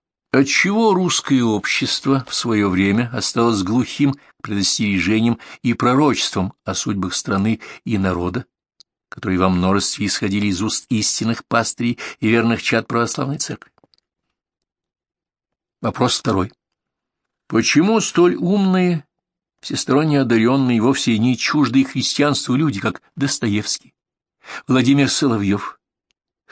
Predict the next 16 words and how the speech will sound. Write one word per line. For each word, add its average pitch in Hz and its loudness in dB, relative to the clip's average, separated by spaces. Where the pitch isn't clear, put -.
Розанов, 101 2
Булгаков 131 0
и 110 2
иже 98 2
с - -2
ними, 135 0
выступили 107 -4
в 85 -4
роли 95 2
лжепророков, 143 -2
не 104 0
разглядели 110 2
грядущей 185 0
вселенской 185 -2
катастрофы, 147 -2
каковой 107 0